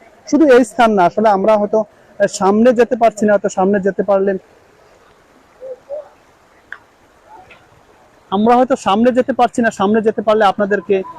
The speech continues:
আমরা, আ, আরো যে ক্ষয়ক্ষতির যে বিষয়গুলি আপনাদেরকে দেখাতে পারতাম, কেননা এই রাস্তাটা ভাঙার কারণে এবং এই রাস্তাটার তীব্র স্রোতের কারণে ঠিক এই পাশটার আগে কিন্তু আসলে সামান্য কিছুটা যাওয়া যাচ্ছে, এর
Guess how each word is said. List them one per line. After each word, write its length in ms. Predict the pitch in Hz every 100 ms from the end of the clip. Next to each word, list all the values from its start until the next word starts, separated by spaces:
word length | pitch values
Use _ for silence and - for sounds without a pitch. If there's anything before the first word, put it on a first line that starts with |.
| -
আমরা, 280 | 180 180 185
আ, 420 | 175 160 160 175 175 -
আরো 360 | 190 202 190 180
যে 160 | 160 180
ক্ষয়ক্ষতির 640 | - 180 175 196 214 175
যে 140 | 175 165
বিষয়গুলি 440 | 165 190 175 185
আপনাদেরকে 400 | 170 170 165 165
দেখাতে 340 | 156 151 175 -
পারতাম, 380 | 170 - 156 - _ - -
কেননা 380 | 196 214 208 - 208
এই 140 | 196
রাস্তাটা 460 | 185 170 - 208 202
ভাঙার 360 | 175 175 196
কারণে 300 | 196 196 190
এবং 220 | 180 185
এই 60 | 185
রাস্তাটার 400 | 175 170 190 196 -
তীব্র 240 | 208 185 196
স্রোতের 340 | - - 202
কারণে 340 | 190 185 175 175 _ _ _
ঠিক 100 | 247 -
এই 140 | 214
পাশটার 420 | 226 233 - 220 202 - - _
আগে 260 | 170 202 240
কিন্তু 280 | 254 220 226
আসলে 360 | 190 196 196
সামান্য 400 | - 185 208 240
কিছুটা 340 | 233 226 240 214
যাওয়া 240 | 185 214
যাচ্ছে, 280 | 233 - 196
এর 180 | 196